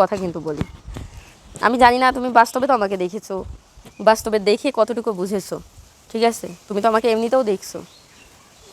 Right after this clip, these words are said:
তো এই ধরনের কথাবার্তা যেন দ্বিতীয়বার না হয়। তাইলে কিন্তু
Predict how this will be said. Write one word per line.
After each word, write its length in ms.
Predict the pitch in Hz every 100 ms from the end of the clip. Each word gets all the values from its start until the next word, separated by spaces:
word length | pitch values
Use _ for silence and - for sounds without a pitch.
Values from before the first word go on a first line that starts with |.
| - - -
তো 60 | - 214
এই 40 |
ধরনের 260 | 254 240 240
কথাবার্তা 420 | 214 240 226 226 240
যেন 120 | 240 247 320 254
দ্বিতীয়বার 420 | 220 226 208 196 190
না 60 | 175 185
হয়। 140 | 180 180
তাইলে 180 | 190 208 233
কিন্তু 140 | 240